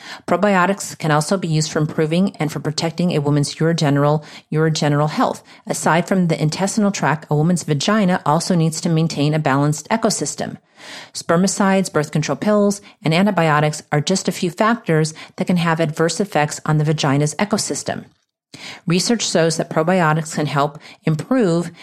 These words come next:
urogenital health by restoring the balanced ecosystems of microflora and prevent or treat problems such as vaginosis and urinary tract infection and yeast infection. And I talked about this when I did talk about, um, Candida in a couple podcast episodes ago.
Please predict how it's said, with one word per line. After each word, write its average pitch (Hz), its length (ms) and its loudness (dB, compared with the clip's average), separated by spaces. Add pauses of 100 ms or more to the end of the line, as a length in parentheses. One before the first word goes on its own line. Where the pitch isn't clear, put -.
(140)
urogenital 180 520 2
health 151 260 0
by 147 80 4
restoring 165 540 2
the 165 80 0
balanced 156 440 2
ecosystems 156 720 0
of 135 80 -2
microflora 156 920 2 (260)
and 160 120 -8
prevent 170 400 0
or 196 60 -2
treat - 360 -4 (160)
problems 151 540 0
such 156 240 -4
as 143 160 0
vaginosis 143 800 0 (480)
and 202 220 4
urinary 196 380 4
tract 165 300 -2
infection 180 640 -2
and 160 160 2
yeast 156 320 0 (160)
infection. - 520 -4 (200)
And 175 80 2
I 180 40 2
talked 196 280 0
about 165 260 0
this 160 200 0
when 156 80 2
I 143 80 2
did 156 180 -2
talk 151 220 0
about, 139 360 0
um, 139 220 2
Candida 143 640 0
in 151 100 0
a 143 60 0
couple 151 240 -2
podcast 131 580 -4
episodes 123 580 -4
ago. 135 340 -2